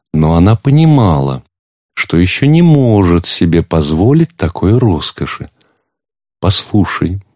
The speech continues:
мы пойдём вместе. Тебе придётся сделать признание.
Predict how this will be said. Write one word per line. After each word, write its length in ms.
мы 440
пойдём 800
вместе. 880
Тебе 320
придётся 460
сделать 480
признание. 880